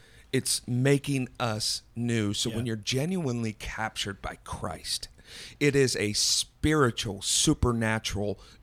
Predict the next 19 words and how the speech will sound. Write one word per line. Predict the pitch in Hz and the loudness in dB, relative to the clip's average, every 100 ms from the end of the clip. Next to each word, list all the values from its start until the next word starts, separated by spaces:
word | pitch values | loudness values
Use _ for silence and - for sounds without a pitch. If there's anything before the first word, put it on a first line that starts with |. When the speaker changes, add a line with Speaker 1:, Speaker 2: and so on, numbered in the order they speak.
| 107 - | -12 2
Speaker 1:
done | 127 107 110 104 | 2 2 0 -2
deal | 113 110 101 98 - - - | -2 -2 -2 -8 -14 -6 -2
that | 101 | -2
is | 98 | -2
promised | - - 123 113 107 - - | -8 -4 -2 0 -2 -4 -6
through | 101 | -6
the | 98 | -8
precious | - - 104 - 95 | -8 -4 -4 -4 -8
blood | - 85 - | -8 -6 -6
of | - | -8
Jesus. | - - - - - - - - - - - | -10 -10 -10 -10 -8 -8 -8 -16 -20 -18 2
That's | 120 117 - | 2 4 0
what's | 110 - | -2 -4
awesome. | 95 98 101 92 - - - | -4 -4 -6 -8 -12 -8 -4
But | 127 | 0
the | 123 | 0
key | - - 214 180 127 110 117 - - - | 0 -2 2 4 4 2 -2 -14 -20 0
is | 127 104 | 2 2
genuinely | - - 135 127 147 131 123 113 113 | 0 0 2 4 2 0 0 0 0